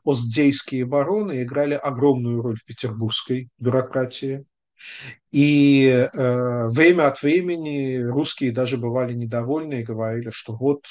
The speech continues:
э, э, там немцы всем правят в Петербурге, безобразие.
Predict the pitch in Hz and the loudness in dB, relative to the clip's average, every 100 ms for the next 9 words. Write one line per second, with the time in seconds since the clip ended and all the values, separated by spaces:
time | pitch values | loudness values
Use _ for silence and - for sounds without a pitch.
0 | - 110 110 110 104 104 113 _ - - | -12 -6 -6 -6 -6 -10 -14 _ -20 -20
1 | - - 123 120 117 113 113 110 117 151 | -20 -2 2 4 4 2 0 0 2 4
2 | 160 - 117 - 135 131 123 120 - 120 | 4 2 -2 2 2 2 0 -2 -6 -6
3 | 131 123 110 - - 104 113 120 - - | -4 -2 -4 -8 -16 -10 -2 -2 -2 -10
4 | - | -12